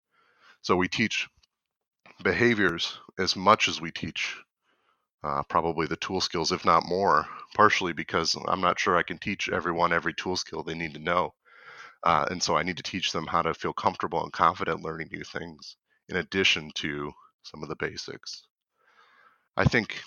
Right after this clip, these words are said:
holistically, uh, the biggest thing that we need to succeed outside of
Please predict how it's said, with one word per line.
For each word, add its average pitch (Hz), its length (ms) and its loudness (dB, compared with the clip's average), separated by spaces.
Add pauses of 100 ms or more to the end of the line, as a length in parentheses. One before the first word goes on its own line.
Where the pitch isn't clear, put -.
(160)
holistically, 95 800 2 (340)
uh, 82 260 4 (180)
the 92 80 0
biggest 107 380 2
thing 98 160 -2
that 87 100 2
we 90 140 -2
need 90 220 -2
to 92 60 -2
succeed - 600 -2 (380)
outside 95 520 6
of 82 220 2